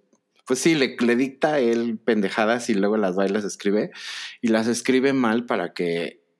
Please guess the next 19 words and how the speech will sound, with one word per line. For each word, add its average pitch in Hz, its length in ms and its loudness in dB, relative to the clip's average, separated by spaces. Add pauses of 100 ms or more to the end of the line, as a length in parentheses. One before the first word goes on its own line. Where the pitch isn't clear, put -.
(160)
le 95 160 -2
po-, 107 400 -2
porque 104 240 -4
luego 107 180 0
se 117 120 -2
las 98 200 0
da 101 140 0
a 101 80 0
él 101 140 -2
para 95 200 -2
que - 160 -8
las 80 340 -6
edite 107 480 0
con 101 200 0
un 101 100 -2
plumón 104 420 0
rojo, - 520 -4 (500)
y 117 120 2
entonces, 113 680 -2